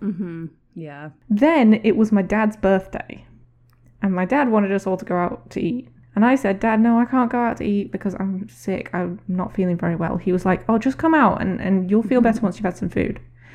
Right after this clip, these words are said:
Speaker 2: Reader, I did not feel better once I had had some food. What I did not know is that in that time, my boss had called the house to see if I was home to check on me, and nobody picked the phone up. So I go to work the next weekend, and she calls me to the sto-, to the stock room, and she's like,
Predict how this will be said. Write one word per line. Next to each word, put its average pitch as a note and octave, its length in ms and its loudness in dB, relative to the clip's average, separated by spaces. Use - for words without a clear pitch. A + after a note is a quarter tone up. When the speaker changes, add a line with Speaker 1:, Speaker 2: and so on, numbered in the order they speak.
Speaker 2:
Reader, G#3 300 10
I F3 140 6
did F3 140 -4
not F#3 180 2
feel F3 140 2
better E3+ 400 -2
once - 240 -4
I - 40 -4
had - 100 -2
had - 180 -8
some G#3+ 120 -8
food. - 260 -8
What B3 160 6
I C#4+ 80 6
did D#4+ 240 4
not B3 180 2
know F3+ 340 -2
is G3 200 -2
that - 160 0
in A#3+ 140 6
that G#3 180 2
time, G3+ 520 0
my G#3 120 6
boss A#3+ 240 0
had A3+ 200 -2
called A#3 560 4
the A3+ 100 4
house G#3+ 500 4
to G#3+ 100 0
see A3 220 -2
if A3 140 -2
I G#3 120 2
was G3 220 -2
home G3+ 420 2
to - 100 -10
check - 300 -6
on F3 140 0
me, A3+ 400 -2
and G#3 640 4
nobody G3+ 280 4
picked - 140 -2
the E3+ 60 -4
phone F4+ 220 4
up. - 220 -4
So A3 260 -4
I C4+ 160 2
go E4+ 140 0
to C#4 120 0
work A3+ 200 4
the G#3 60 0
next G3 280 0
weekend, F3+ 460 -2
and E3+ 100 -4
she - 120 -6
calls F#3+ 260 -4
me F#3 100 -2
to - 140 -10
the F3 60 -8
sto-, - 360 -10
to - 120 -8
the F3+ 80 -4
stock - 320 -4
room, E3 180 -2
and E3 100 -4
she's F3 240 -8
like, D#3+ 380 -10